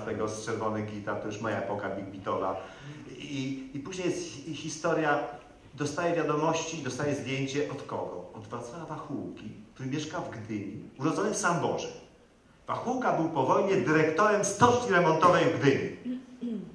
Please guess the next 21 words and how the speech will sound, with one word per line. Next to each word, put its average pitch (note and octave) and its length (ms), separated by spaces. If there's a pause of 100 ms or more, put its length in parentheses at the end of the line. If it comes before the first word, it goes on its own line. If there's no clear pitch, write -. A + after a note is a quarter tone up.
(760)
I D#3 80
mówi D#3+ 200
mi D3 120
tak, - 100 (180)
jak C3 60
nawiązał C#3+ 300
ten B2+ 120
kontakt, E3+ 460 (200)
mówi: C3 120
Wie F3 140
pan, C3 220 (360)
ja A3 400
byłem F3 200
dyrektorem D3 340 (280)
i D3+ 60
poleciałem D3 400
jakąś C#3+ 240
delegację C3 520
służbową C3+ 560
do B2+ 60
Japonii. C3 580